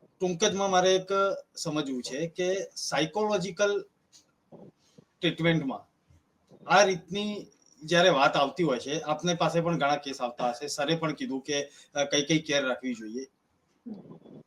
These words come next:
મોબાઈલ એડિક્શન અને તેનો પ્રભાવ માનવ જીવન પર, પરંતુ એટલું બધું પણ હાવી ન થઈ જવું જોઈએ. ત્યારે ટૂંકમાં એટલું જ સમજવું છે કે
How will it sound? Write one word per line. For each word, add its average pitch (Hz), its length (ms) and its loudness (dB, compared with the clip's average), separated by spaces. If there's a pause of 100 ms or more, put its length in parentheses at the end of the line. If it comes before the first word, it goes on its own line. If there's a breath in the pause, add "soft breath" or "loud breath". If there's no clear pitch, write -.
મોબાઈલ 208 380 10
એડિક્શન 220 380 4 (960)
અને 196 320 4 (160)
તેનો 190 220 4
પ્રભાવ 156 420 4
માનવ 147 340 2
જીવન 120 260 -4
પર, - 160 -16 (380 soft breath)
પરંતુ 175 680 2 (1300)
એટલું 202 240 -2
બધું 202 200 6
પણ 233 100 10
હાવી 220 240 6
ન 214 140 4
થઈ 190 160 2
જવું 151 220 0
જોઈએ. 143 240 0
ત્યારે 165 600 2
ટૂંકમાં 196 320 6
એટલું 226 200 2
જ - 40 -6
સમજવું 202 340 -2
છે 175 240 2
કે 190 340 -2